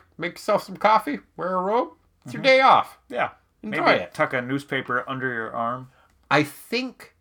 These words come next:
Speaker 1: the key to having it be a classy thing is the robe stays tied.
Speaker 2: Whoa, yeah.
Speaker 1: Yeah.
Speaker 2: That goes without saying.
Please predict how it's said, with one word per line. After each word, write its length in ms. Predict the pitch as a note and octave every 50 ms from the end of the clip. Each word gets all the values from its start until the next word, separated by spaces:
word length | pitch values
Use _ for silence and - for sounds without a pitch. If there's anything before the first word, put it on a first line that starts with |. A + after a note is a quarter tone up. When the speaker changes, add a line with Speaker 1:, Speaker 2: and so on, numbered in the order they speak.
| _ -
Speaker 1:
the 140 | A#2+ B2 A#2+
key 640 | - - - - D#3 D#3 C#3+ C#3+ C#3+ C#3 C#3 C3 _ _ _ _ _ -
to 140 | - C3 A#2+
having 320 | - B2 A2+ A2 A2 A2
it 140 | G#2 F#2 -
be 100 | A2+ G#2
a 80 | F2+ E2+
classy 500 | - - - A2 A#2 C3 - - C#3+ C#3
thing 440 | - - D3+ D3+ D3+ D#3+ D#3 D#3 _ _ _ _ _ -
is 240 | - A2 G2 F#2
the 100 | - G#2
robe 320 | F2+ F2+ A2 A2+ A2 G2+ -
stays 380 | - - A2+ G2 F#2 F2 -
tied. 460 | - - - D#2+ D2 C#2 C#2 - - - _ _ -
Speaker 2:
Whoa, 240 | F#3 E3+ A#2 F2+ F#2+
yeah. 400 | G2 - - - - - B2+ G2 - - _ _ _ _ _ _ _ -
Speaker 1:
Yeah. 300 | C#3+ F3+ D#3+ - - - _ -
Speaker 2:
That 100 | D3+ D3
goes 200 | - A2+ G2+ -
without 300 | G#2 F#2+ F#2+ F2+ F2 -
saying. 320 | - - - A3+ D#3 -